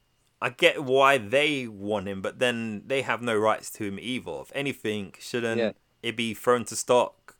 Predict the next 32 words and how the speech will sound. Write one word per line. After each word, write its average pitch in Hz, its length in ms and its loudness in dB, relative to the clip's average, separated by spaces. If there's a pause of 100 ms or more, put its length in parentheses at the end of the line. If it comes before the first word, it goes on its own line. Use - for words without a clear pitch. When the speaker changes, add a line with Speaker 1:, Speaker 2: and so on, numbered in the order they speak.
(160)
Speaker 2:
I, 156 300 8
Speaker 1:
Industries? 156 140 4
Because - 420 -4 (140)
Speaker 2:
yeah, 139 220 8 (120)
here, 135 320 2
here, 151 200 0 (200)
the, 135 420 4
I 135 120 6
don't 180 80 2
wanna 175 100 4
say 156 140 6
the 139 100 2
issue 123 180 -2
here, 123 140 2
but 107 120 0
the 110 60 -2
thing 160 200 0
is, 127 160 0 (380)
this 170 200 6
guy's 165 260 10
presented 143 580 4 (200)
as 120 340 4 (380)
s-, - 320 -16 (880)
so 156 540 8
out 147 220 2
for 151 100 0
himself. 143 680 4
Speaker 1:
Yeah. 110 320 0 (1040)
Speaker 2:
Personality-wise, 143 880 4
if 143 100 -4
you're 180 80 2
saying, 160 260 -2